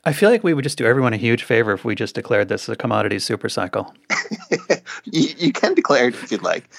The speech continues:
Speaker 2: <laughs> um, but you
Speaker 1: <laughs>
Speaker 2: might hear,
Speaker 1: But you're
Speaker 2: you
Speaker 1: not,
Speaker 2: might see
Speaker 1: you're
Speaker 2: a
Speaker 1: not,
Speaker 2: correction as a result.
Speaker 1: you're not gonna touch that one.
Speaker 2: I, I'm not willing to declare that we're currently in a supercycle right now. <laughs> You know, talk to me again in a year, and maybe I can say, "You know, we actually were in a supercycle."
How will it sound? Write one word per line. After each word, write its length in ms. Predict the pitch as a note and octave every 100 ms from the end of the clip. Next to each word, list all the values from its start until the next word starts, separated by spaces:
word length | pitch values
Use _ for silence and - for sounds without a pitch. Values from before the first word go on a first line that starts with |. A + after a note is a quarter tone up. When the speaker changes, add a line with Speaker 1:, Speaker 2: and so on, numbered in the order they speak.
| -
Speaker 2:
<laughs> 360 | - - - -
um, 220 | D3+ C#3 -
but 220 | D3 C3+ - - -
you 100 | D4
Speaker 1:
<laughs> 40 |
Speaker 2:
might 260 | E3 D3+ D#3+
hear, 220 | A3 D3+
Speaker 1:
But 80 | F3+
you're 120 | F3
Speaker 2:
you 20 |
Speaker 1:
not, 80 | F#3
Speaker 2:
might 140 | E3 D#3
see 60 |
Speaker 1:
you're 80 | G3
Speaker 2:
a 40 | G3
Speaker 1:
not, 100 | F#3+
Speaker 2:
correction 380 | F#3 F3+ F3
as 180 | D3 C#3
a 60 | D3
result. 320 | C3 C3+ D3 - -
Speaker 1:
you're 140 | C#3+
not 140 | C#3+
gonna 120 | C#3+ A2
touch 240 | A2+ -
that 140 | G2+
one. 180 | G#2 G#2 _ -
Speaker 2:
I, 140 | D3+ - -
I'm 160 | E3
not 260 | D#3+ D3+ D3+
willing 300 | C#3 C#3+ C3+
to 100 | A2
declare 460 | G#2 - A#2 G2+ G2+ F#2
that 160 | G#2 G#2
we're 100 | G2
currently 400 | - G2 - F#2
in 80 | F#2+
a 40 |
supercycle 600 | - - - - - -
right 200 | - -
now. 160 | - - _ _ _ _ - - -
<laughs> 640 | F#3 - G3 F#3 - -
You 80 | F3
know, 140 | D3+ D#3+ _ -
talk 200 | F3+ F#3
to 60 | G#3
me 100 | G3
again 260 | F#3 F3+ E3+
in 120 | D#3+
a 60 | D3+
year, 280 | F3+ G3+
and 140 | C3+ C#3
maybe 240 | B2+ A#2+
I 60 | A2
can 140 | A2
say, 140 | G#2+ G#2+
"You 140 | C3
know, 200 | D#3 E3
we 160 | F3+ G3
actually 320 | G#3 - G3+
were 140 | G#3
in 140 | A3+ B2
a 40 |
supercycle." 520 | A#2 A#2 G2+ F2+ -